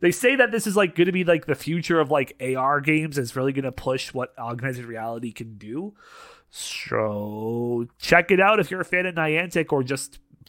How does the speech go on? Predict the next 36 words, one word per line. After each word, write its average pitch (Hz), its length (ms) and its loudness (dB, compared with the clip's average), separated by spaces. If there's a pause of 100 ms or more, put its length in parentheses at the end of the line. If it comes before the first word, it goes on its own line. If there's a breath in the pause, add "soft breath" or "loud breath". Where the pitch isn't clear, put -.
pet - 220 0
sims. - 560 -8 (340 soft breath)
Hyperkid's 226 540 6
officially 233 400 4
licensed 180 560 0
revival 156 520 4
of 139 80 0
the - 160 -12
Xbox 180 380 4
three 196 300 0
sixty 175 360 0
controller 143 580 2
is 135 260 -2
now 170 360 6
available 165 460 4
for 131 140 -4
pre-order. 156 920 -4 (540 loud breath)
The 139 120 6
official 214 460 8
launch 170 400 0
date 160 260 0
for 156 240 0
these 139 220 0
controllers 139 560 0
is 123 220 -2
June 147 300 2
sixth, 165 460 2
so 135 80 -6
you 127 120 -6
can 131 100 -4
hold 143 320 2
that 127 200 0 (260)
bulky 170 600 4
controller 139 680 0
once 123 400 -8
more. 131 420 -2